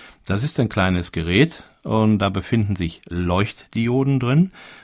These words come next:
und zwar zwei weiße und drei blaue, und die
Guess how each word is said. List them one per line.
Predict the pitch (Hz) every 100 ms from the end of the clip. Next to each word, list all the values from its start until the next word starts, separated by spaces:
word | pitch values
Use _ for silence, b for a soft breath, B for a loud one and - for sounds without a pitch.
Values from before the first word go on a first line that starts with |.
| B
und | 87
zwar | - 87
zwei | - 82 80
weiße | 80 104 - -
und | 95
drei | 92 80 80
blaue, | - 82 87 135 170 B B B
und | 107 107
die | 110 147 175